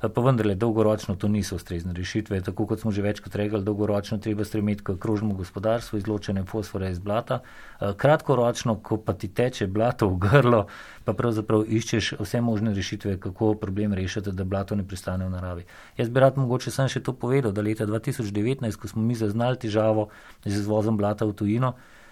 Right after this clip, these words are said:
smo napovedovali, v zbornici napovedovali, eh, da bo blato zastajalo pri, eh, komunalnih čistilnih napravah,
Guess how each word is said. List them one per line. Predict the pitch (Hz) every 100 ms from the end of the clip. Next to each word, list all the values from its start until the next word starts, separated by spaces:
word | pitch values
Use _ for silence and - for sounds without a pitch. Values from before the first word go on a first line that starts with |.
| - - -
smo | 135 123
napovedovali, | 117 113 104 98 95 117 143 117
v | 120
zbornici | 101 104 127 120 104 113
napovedovali, | 107 104 101 98 107 117 120 117
eh, | - - - - - 110 107 107 -
da | 110 107 113
bo | 101 104
blato | 107 110 120 123 131
zastajalo | 113 - 113 110 113 113
pri, | 110 117 113 110
eh, | 110
komunalnih | 98 110 107 110 98
čistilnih | 101 - 107 101
napravah, | - - 123 127 -